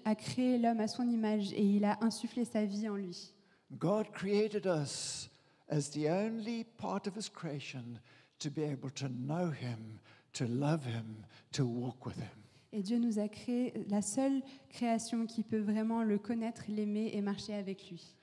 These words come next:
Speaker 2: To love the things he loves and to hate the things he hates.
Speaker 1: Pour aimer les choses qu'il aime et pour haïr les choses qu'il haït, qu'il hait.
Speaker 2: To fulfill the, the whole purpose of his creation.
Speaker 1: Et pour accomplir toute sa volonté dans la création.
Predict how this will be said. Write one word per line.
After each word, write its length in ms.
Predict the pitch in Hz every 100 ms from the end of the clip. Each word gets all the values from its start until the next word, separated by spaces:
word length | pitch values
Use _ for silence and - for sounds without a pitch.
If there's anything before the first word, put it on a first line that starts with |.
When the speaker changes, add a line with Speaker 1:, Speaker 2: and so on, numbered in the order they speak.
| _ -
Speaker 2:
To 120 | 180
love 400 | 180 214 220 202
the 120 | 196
things 400 | - 208 208 196
he 140 | 190 196
loves 440 | 165 180 170 135
and 100 | 175
to 100 | 170
hate 360 | 160 123 165 165
the 100 | 160
things 300 | - 151 143
he 100 | 147
hates. 440 | 127 - - - -
Speaker 1:
Pour 140 | 226
aimer 220 | 240 247
les 140 | 247 240
choses 240 | 240 233
qu'il 200 | - 247
aime 160 | 233 220
et 80 | 202
pour 200 | - 208
haïr 340 | - 226 233 220
les 120 | 214
choses 420 | - - 220 208
qu'il 220 | - 214 -
haït, 280 | 196 190 185 -
qu'il 140 | - 190
hait. 140 | 190 190 - - _ _
Speaker 2:
To 80 | 196
fulfill 480 | - 214 - 233 220
the, 180 | 196 226 - -
the 60 | 196
whole 220 | 208 214
purpose 640 | - - 220 - 190 -
of 100 | 180
his 160 | 160 -
creation. 580 | - 160 156 160 - 156 104 -
Speaker 1:
Et 80 | 220
pour 180 | - 208
accomplir 520 | 208 247 233 240 220
toute 160 | - 277
sa 160 | 247
volonté 400 | 220 220 208 214
dans 120 | 208
la 120 | 190 190
création. 540 | - 208 190 - 180